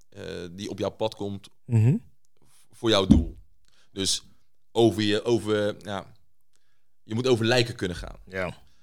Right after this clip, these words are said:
Speaker 1: En ik denk dat ik, eh, achteraf gezien, ehm, daar iets te beschaafd voor was.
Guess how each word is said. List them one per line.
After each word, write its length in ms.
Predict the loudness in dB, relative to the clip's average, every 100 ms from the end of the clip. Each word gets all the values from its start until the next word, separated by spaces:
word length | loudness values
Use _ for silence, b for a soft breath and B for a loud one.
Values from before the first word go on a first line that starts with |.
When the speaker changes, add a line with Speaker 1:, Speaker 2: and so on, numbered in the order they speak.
| -20 -18
Speaker 1:
En 320 | -10 -8 -6
ik 140 | -6 0
denk 200 | 0 2
dat 120 | 2
ik, 200 | 2 0
eh, 180 | 0 0
achteraf 500 | 0 -2 0 -2 0
gezien, 440 | -4 -6 -6 -8
ehm, 340 | -8 -10 -10 -12 -14 -18 -20 -20 -20 -8
daar 240 | -6 -6
iets 140 | -6
te 120 | -6 -4
beschaafd 460 | -2 -2 -4 -6
voor 120 | -8
was. 340 | -10 -10 -12